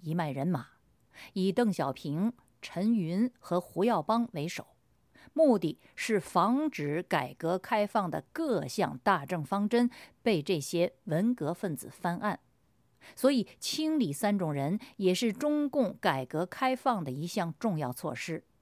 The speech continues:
它必然要与中共未来的干部政策挂钩。一九八三年，胡耀邦五月在中共六届人大座谈会上提出中共干部第三梯队的概念。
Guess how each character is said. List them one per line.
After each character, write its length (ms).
它 160
必 200
然 360
要 200
与 200
中 280
共 280
未 240
来 180
的 140
干 280
部 140
政 180
策 140
挂 220
钩。 260
一 120
九 120
八 160
三 200
年， 240
胡 140
耀 140
邦 380
五 400
月 260
在 180
中 400
共 280
六 420
届 240
人 320
大 180
座 200
谈 200
会 240
上 220
提 320
出 260
中 180
共 160
干 220
部 200
第 300
三 340
梯 240
队 160
的 100
概 220
念。 220